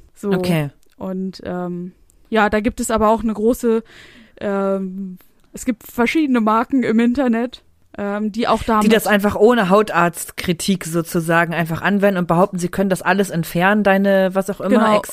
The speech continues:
Speaker 2: Ekzeme, was auch immer
Speaker 1: Genau,
Speaker 2: Kram.
Speaker 1: und dann sagen so, "Oh,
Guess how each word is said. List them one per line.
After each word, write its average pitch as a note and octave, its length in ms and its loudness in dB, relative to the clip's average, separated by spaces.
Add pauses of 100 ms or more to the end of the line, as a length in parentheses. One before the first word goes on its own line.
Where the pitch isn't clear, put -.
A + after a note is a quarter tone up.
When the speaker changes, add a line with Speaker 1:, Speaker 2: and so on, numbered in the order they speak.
(100)
Speaker 2:
Ekzeme, G#3+ 500 0
was G3+ 160 -4
auch G3 100 -8
immer - 80 -18
Speaker 1:
Genau, G3+ 300 2
Speaker 2:
Kram. G#3 120 0
Speaker 1:
und A3+ 80 -2
dann G#3+ 160 0
sagen G#3 360 -2
so, G#3 200 -6
"Oh, C#4 380 4